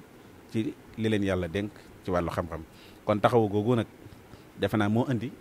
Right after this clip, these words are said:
bésub tey bii. Euh, loo ñu du, du, deesu ko xeeb mukk ala kulli haal, deesu ko xeeb, deesu ko xeeb, des koy naw. Waaye nag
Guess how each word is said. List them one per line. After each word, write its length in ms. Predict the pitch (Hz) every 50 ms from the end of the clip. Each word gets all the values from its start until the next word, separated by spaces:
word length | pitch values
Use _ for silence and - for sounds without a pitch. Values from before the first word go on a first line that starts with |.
| - - - - -
bésub 240 | 104 104 98 104 82
tey 180 | - 92 92 85
bii. 200 | 82 85 73 - - - - - - - - - - - - - - - - - - - - - - - -
Euh, 360 | - - 98 98 98 - - - - - - - - - - - - - - - -
loo 140 | 127 127 139 143
ñu 80 | 143 156 131 123
du, 180 | 123 131 151
du, 160 | 143 127 139 147
deesu 320 | 135 123 123 143 156 143 139
ko 60 | 143 127
xeeb 200 | - 127 120 117
mukk 260 | 120 151 - - 151 135
ala 160 | 123 120 110
kulli 160 | 117 113 110
haal, 160 | 107 98 87 92
deesu 160 | 107 117 117
ko 80 | -
xeeb, 180 | 110 - 90 - - - - -
deesu 140 | 104 101 98
ko 80 | 101
xeeb, 160 | 92 98 90 95
des 140 | 110 113
koy 140 | - 135 120
naw. 160 | 107 98 82 - - - - - - - - - -
Waaye 200 | 110 117 123 135
nag 120 | 135 147